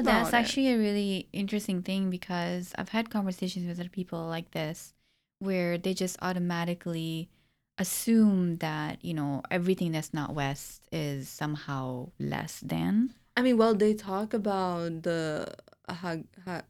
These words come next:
Speaker 1: Ha-, Hagia
Speaker 2: Hagia Sophia,
Speaker 1: Sophia.
Speaker 2: but that's, that's, where is it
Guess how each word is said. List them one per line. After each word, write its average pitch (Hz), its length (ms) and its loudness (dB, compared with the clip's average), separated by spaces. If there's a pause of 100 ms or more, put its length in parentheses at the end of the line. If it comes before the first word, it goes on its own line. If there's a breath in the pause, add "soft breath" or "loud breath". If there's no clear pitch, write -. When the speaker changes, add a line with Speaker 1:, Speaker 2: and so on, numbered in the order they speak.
(140)
Speaker 1:
Ha-, 190 160 -6 (300)
Hagia 165 340 -4
Speaker 2:
Hagia 190 280 -2
Sophia, - 0 -
Speaker 1:
Sophia. - 280 -4
Speaker 2:
but 170 120 -2
that's, 165 400 -4 (100)
that's, 160 320 -8
where 175 160 -6
is 165 180 -10
it - 220 -12